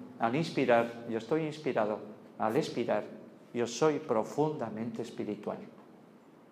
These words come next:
No estoy haciendo juegos de palabras. Spiritus viene del latín, que significa lo más interno que hay en mí, y el soplo o el aliento que me anima y que me da vida.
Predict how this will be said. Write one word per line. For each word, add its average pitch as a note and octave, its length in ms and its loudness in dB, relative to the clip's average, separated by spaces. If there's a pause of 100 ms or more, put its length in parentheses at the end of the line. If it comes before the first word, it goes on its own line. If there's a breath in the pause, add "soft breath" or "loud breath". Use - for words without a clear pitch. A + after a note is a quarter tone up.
(640)
No A#2 80 -6
estoy C#3 260 2
haciendo C3+ 380 2
juegos C3+ 300 -2
de B2+ 80 -2
palabras. A#2+ 500 0 (520 loud breath)
Spiritus E3+ 760 2 (260 loud breath)
viene C#3 320 4
del B2 140 6
latín, D#3 580 4 (300 loud breath)
que C3+ 100 2
significa B2 560 0
lo A2+ 140 6
más F#3+ 260 4
interno B2+ 480 4
que B2 100 6
hay D#3 180 6
en D3+ 160 4
mí, B3 300 2 (180)
y C3+ 80 4
el A#2 120 6
soplo C3+ 420 8
o B2 340 6
el A#2+ 100 8
aliento F3+ 720 4
que B2 140 2
me A#2 120 2
anima E3+ 500 2
y - 80 -4
que B2 140 -2
me A#2 120 -2
da D3 100 0
vida. A#2+ 320 -2